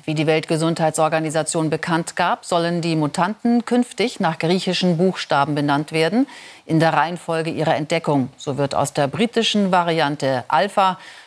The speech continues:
aus der südafrikanischen Beta, aus der brasilianischen Gamma und aus den indischen Delta und Kappa. Die W H O will damit der Stigmatisierung der betroffenen Länder und deren Bevölkerung entgegenwirken.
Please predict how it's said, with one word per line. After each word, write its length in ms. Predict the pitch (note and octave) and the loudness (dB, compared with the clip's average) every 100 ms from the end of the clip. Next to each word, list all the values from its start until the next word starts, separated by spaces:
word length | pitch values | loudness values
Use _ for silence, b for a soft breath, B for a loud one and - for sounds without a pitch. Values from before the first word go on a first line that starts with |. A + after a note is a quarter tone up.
| B | B
aus 140 | - D3+ | -6 0
der 200 | D#3+ D#3 | 0 0
südafrikanischen 1080 | C#3 F#3 C3 D3+ E3+ D3+ D#3 D#3+ D3+ E3+ D#3+ | 0 0 2 2 0 0 0 2 0 0 0
Beta, 360 | F#3+ A3 A3 A3+ | 0 2 2 0
aus 180 | D#3+ C#3+ | -4 0
der 180 | D#3+ D3 | 0 0
brasilianischen 1000 | B2+ C3 C#3+ D3+ D3+ D3+ A3 F#3 F3+ D#3 | 0 -2 0 0 2 2 0 -2 -2 0
Gamma 340 | D#3+ G3 G#3+ | 0 2 2
und 240 | G#3 D#3 - | 0 -2 -2
aus 200 | A#2 C#3+ | -2 -2
den 160 | D#3 | -4
indischen 580 | C#3+ A#3 A#3+ F3+ D3+ C#3+ | 0 4 4 4 2 2
Delta 360 | D#3+ F3+ G3+ F3 | 2 0 0 -2
und 220 | C#3 C#3 | -2 -4
Kappa. 380 | F#3+ F#3 C#3 - _ B B B | -4 0 -2 -2 _ B B B
Die 120 | E3+ D#3+ | -4 0
W 160 | E3 | 2
H 100 | D#3+ | 2
O 160 | E3 D#3 | 0 -2
will 140 | D#3+ | -2
damit 500 | D#3 D3+ D#3 D3+ - | 0 0 -2 -4 -4
der 140 | D3+ C#3 | -2 -2
Stigmatisierung 880 | - E3+ - D3+ D3 D3 F3+ D#3 | -2 -6 -2 -4 -2 0 2 2
der 100 | C#3 | 0
betroffenen 460 | C3 C3+ D3 D3 D3 | -2 -2 -2 2 2
Länder 340 | C#3+ D#3+ F3+ | 2 2 2
und 300 | F3 F3 - | 0 -4 -4
deren 200 | D#3+ D3+ | -4 -2
Bevölkerung 540 | D#3 C#3+ D3 C#3 C#3 D3+ | -2 -2 0 0 0 0
entgegenwirken. 720 | D#3+ E3 C#3 G#2+ E2+ - D2+ | 0 0 0 -2 -4 -6 -14